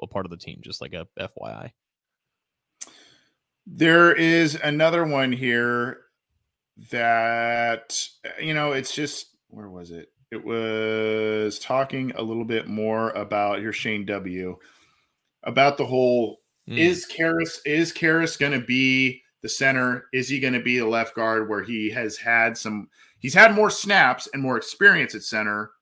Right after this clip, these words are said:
Speaker 2: but the, the data and some of the metrics show that he's more effective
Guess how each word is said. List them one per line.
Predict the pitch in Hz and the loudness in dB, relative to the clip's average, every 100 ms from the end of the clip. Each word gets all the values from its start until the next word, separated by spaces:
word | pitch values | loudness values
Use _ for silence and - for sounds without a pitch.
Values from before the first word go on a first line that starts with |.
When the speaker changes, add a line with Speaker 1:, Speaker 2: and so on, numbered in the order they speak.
| _ _ _ _ _ _ _ _ _ _ 131 | _ _ _ _ _ _ _ _ _ _ -2
Speaker 2:
but | 120 113 - _ _ _ | -2 -2 -8 _ _ _
the, | 127 120 110 _ | -12 -12 -12 _
the | 127 | -10
data | 107 139 135 135 | 2 6 6 4
and | 131 120 | 0 -4
some | 127 | -6
of | 117 | -4
the | |
metrics | 123 143 - 135 - | -4 -4 -4 -6 -4
show | 123 117 | -4 -4
that | 113 107 | -4 -4
he's | 120 113 107 | -4 -6 -6
more | 113 110 104 | -4 -4 -4
effective | - 151 135 - 104 98 | -4 -2 -2 -2 -4 -4